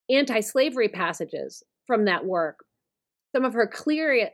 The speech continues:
some of her clearest statements of her abolitionist principles, and published them in a,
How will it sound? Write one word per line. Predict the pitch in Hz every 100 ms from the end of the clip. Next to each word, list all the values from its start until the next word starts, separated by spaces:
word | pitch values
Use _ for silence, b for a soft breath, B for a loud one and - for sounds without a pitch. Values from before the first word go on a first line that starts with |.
| -
some | - 294
of | 254
her | 208
clearest | 202 - 349 311 233 -
statements | - 233 214 190 180 -
of | 180
her | 190
abolitionist | 202 202 202 202 - 180 180 -
principles, | 190 190 160 143 - _ _ _ _ _ _ _ _ _ _ -
and | 262
published | - 339 571 -
them | 359 262
in | 214
a, | 226